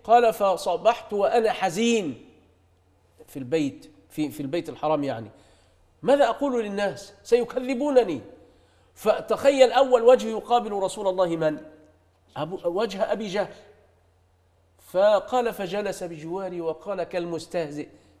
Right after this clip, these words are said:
'إيش اللي عندك جديد يا محمد؟ إيش الجديد اللي عندك اليوم؟' قال: 'قد أسري بي الليلة'". قال: "إلى أين؟" قال: "إلى، إلى، إلى، إلى بيت المقدس".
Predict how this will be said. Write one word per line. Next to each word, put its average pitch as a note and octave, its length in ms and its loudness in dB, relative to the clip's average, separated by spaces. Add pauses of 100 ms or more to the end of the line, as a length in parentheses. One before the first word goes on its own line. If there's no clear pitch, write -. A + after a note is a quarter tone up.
(100)
'إيش F3+ 200 -6
اللي D#3+ 160 0
عندك D3 300 -2
جديد B2+ 360 -4
يا B2 100 -4
محمد؟ G2 400 -14 (560)
إيش F3 180 -2
الجديد C#3 380 -6
اللي A#2 160 -8
عندك A#2 320 -12
اليوم؟' G#2 320 -16 (680)
قال: G3 200 4
'قد G#3 220 0
أسري A3+ 420 -6
بي G#3 240 -2
الليلة'". E3+ 440 0 (1600)
قال: C3+ 100 -12
"إلى C#3 300 -6
أين؟" C#3 280 -6 (360)
قال: D#3+ 200 0
"إلى، G3+ 400 0
إلى، F3+ 360 0
إلى، D#3+ 180 -4
إلى D3+ 540 -4
بيت F#3 340 -8
المقدس". D#3+ 600 -4